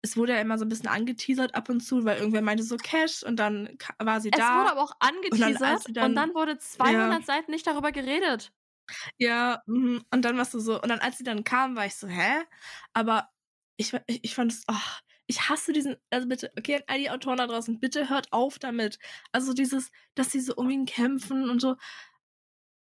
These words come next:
Speaker 1: Ja, also als dann später klar wurde, dass sie eigentlich eher seine Macht wollte, war ich so:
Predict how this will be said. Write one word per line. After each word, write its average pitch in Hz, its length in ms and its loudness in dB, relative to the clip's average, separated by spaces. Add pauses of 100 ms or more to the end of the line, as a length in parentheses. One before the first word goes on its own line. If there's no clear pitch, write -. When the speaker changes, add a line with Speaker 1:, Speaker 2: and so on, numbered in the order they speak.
(360)
Speaker 1:
Ja, 269 180 4
also 254 180 -2
als - 280 -2
dann 277 160 -4
später 269 300 -2
klar 254 280 0
wurde, 262 100 0
dass 247 200 -4
sie 254 120 -6
eigentlich 233 360 -4 (220)
eher 226 200 2
seine 208 220 0
Macht 196 400 -2
wollte, 302 360 0
war 233 160 2
ich 247 80 -6
so: 226 120 -6